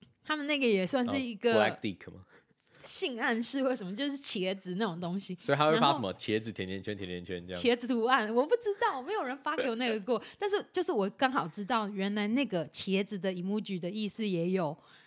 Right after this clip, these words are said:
Speaker 1: 就是性暗示的意思，
Speaker 2: 感觉得出来吧，
Speaker 1: 就是男生生殖器。
Speaker 2: 就是
Speaker 1: 然后我不是前阵子在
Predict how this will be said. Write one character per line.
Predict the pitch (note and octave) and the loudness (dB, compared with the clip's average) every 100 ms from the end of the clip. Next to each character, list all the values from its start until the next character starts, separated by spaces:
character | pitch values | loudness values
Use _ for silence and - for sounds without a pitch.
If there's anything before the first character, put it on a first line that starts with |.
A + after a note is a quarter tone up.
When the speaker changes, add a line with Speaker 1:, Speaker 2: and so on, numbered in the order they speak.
| _ | _
Speaker 1:
就 | A3 | -12
是 | G3+ B3 G#3+ | -4 -4 -2
性 | - B3 G3 | -4 -2 -2
暗 | G3+ | -4
示 | F#3+ G#3+ | -4 -2
的 | F#3 | -2
意 | |
思， | G3+ G3+ | -4 -4
Speaker 2:
感 | F#3 | -2
觉 | C4 C4 G3 G#3+ | 0 0 0 -4
得 | A3+ | 0
出 | |
来 | F#3+ F#3 | 2 2
吧， | |
Speaker 1:
就 | |
是 | C4 | 2
男 | A3 | 2
生 | |
生 | A3+ G#3+ | 0 -4
殖 | F#3+ | -8
器。 | A3+ | -10
Speaker 2:
就 | G3 | -8
是 | F#3+ G3 | -6 -4
Speaker 1:
然 | G#3+ | -2
后 | - - - _ _ _ | -4 -8 -20 _ _ _
我 | - G3+ | -8 -8
不 | F3+ | -6
是 | A3+ C#4+ C#4+ | -6 -4 -6
前 | A3+ G3 | -6 -6
阵 | G3+ B3 G#3+ | -4 -6 -6
子 | G3 F#3 | -8 -6
在 | B3+ A3+ G3+ F#3 | -2 0 0 -4